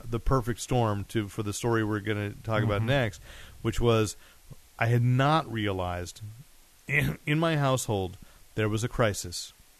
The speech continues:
Speaker 1: on Infinite Televisions because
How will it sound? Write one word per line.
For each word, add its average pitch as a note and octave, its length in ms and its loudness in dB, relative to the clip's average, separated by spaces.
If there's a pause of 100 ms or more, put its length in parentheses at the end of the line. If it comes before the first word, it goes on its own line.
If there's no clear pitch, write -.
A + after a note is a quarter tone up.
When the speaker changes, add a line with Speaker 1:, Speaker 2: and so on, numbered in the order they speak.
(200)
Speaker 1:
on G2+ 320 0
Infinite A#2 420 -4
Televisions F2+ 640 -4 (580)
because G#2 580 0